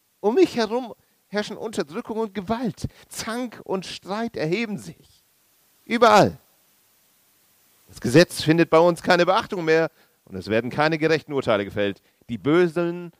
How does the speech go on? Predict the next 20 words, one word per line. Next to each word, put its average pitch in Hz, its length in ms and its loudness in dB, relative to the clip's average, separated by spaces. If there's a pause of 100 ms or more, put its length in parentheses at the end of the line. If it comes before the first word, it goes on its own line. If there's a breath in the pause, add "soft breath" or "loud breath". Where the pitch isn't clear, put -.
(220)
die 120 80 -14
Bösen 170 420 -2
umzingeln 185 920 -6 (300)
die 107 180 -14 (100)
Unschuldigen 160 760 -4 (220)
und 95 60 -16
das 107 260 -6
Recht - 560 -4 (320)
wird 104 180 -12
in 127 140 -14 (140)
Unrecht 123 580 -4
verdreht.“ - 680 -20 (2750)
Ich - 80 0
finde 120 180 4
das 98 80 -4
total 101 440 6 (540 soft breath)
spannend 131 680 0
und 107 240 -10
krass, - 420 -4
wie 107 320 -6